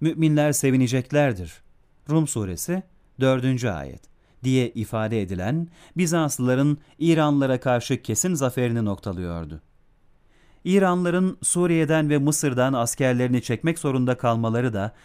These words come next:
bir sevinç kaynağıydı. Fakat Suriye'de bir tehlikenin yerini diğeri almıştı.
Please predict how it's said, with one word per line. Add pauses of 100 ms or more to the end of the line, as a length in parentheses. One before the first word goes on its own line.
(140)
bir
sevinç
kaynağıydı. (480)
Fakat (220)
Suriye'de
bir
tehlikenin
yerini
diğeri
almıştı.